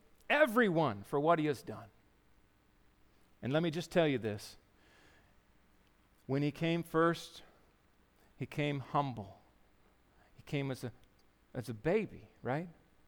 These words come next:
A suffering servant. He comes again riding on the white horse with the sword in his mouth, and he will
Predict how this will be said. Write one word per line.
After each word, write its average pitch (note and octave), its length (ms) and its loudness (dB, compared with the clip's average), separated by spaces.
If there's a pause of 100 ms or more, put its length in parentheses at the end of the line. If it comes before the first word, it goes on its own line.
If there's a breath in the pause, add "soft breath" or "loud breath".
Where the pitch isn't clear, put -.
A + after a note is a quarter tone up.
(200)
A - 80 -6
suffering D3 640 2
servant. G#2+ 440 -8
He F#3+ 300 0
comes F#3+ 540 0
again F3 560 -4 (240 soft breath)
riding E3 440 6
on D3 140 2
the B2+ 100 0
white D#3 360 4
horse - 680 -4 (280 soft breath)
with C#3 180 2
the C#3+ 80 -8
sword F#3+ 560 6
in F3+ 100 4
his D#3 220 0
mouth, E3 340 2
and B2 120 -10
he C#3+ 100 -6
will D3 160 -4